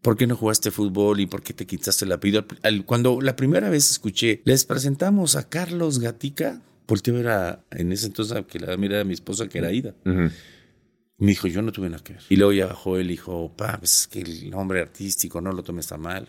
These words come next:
Speaker 1: No, no hay
Speaker 2: No, no,
Speaker 1: problema.
Speaker 2: pero, o sea, estás
Speaker 1: Es tu carrera y tú decides.
Speaker 2: O sea, ¿te
Speaker 1: Sí.
Speaker 2: hubiera gustado que fuera futbolista? Carlos, que
Speaker 1: Carlos.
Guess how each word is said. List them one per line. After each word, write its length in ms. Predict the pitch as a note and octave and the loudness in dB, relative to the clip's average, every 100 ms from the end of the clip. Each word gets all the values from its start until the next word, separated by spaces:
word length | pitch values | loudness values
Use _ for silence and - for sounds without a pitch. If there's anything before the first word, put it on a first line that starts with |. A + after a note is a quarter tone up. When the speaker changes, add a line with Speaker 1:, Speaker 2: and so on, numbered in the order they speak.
| - | -10
Speaker 1:
No, 180 | C3+ F3 | -8 -6
no 100 | E3 | -6
hay 60 | |
Speaker 2:
No, 80 | G#2+ | -4
no, 80 | B2+ | -4
Speaker 1:
problema. 80 | C#3 | 0
Speaker 2:
pero, 200 | D3 A2 F2+ | 2 4 2
o 40 | |
sea, 160 | G2 G#2+ | 4 4
estás 240 | E2 A#2 A2 | 4 4 4
Speaker 1:
Es 20 | |
tu 100 | D3 | 4
carrera 460 | D3 C#3+ F3+ F#3+ | 2 2 2 4
y 220 | E3 B2 A2+ | 8 8 6
tú 160 | C#3 | 2
decides. 640 | C3 A#2 C3+ C#3+ D3 - - _ _ _ | 2 4 6 4 2 -4 -10 _ _ _
Speaker 2:
O 60 | |
sea, 120 | - B2 | 4 6
¿te 60 | |
Speaker 1:
Sí. 60 | C3 | 8
Speaker 2:
hubiera 180 | C#3+ D#3 | 8 8
gustado 360 | C3+ C#3+ C#3 | 8 10 10
que 140 | G2+ G#2 | 8 4
fuera 380 | A#2+ C3 A2+ G2 | 8 8 8 6
futbolista? 580 | - F#2+ G#2+ B2+ G#3+ G3 | 2 4 4 2 -4 -8
Carlos, 200 | F3+ - - | -12 -16 2
que 0 | |
Speaker 1:
Carlos. 280 | A2 B2+ | 4 6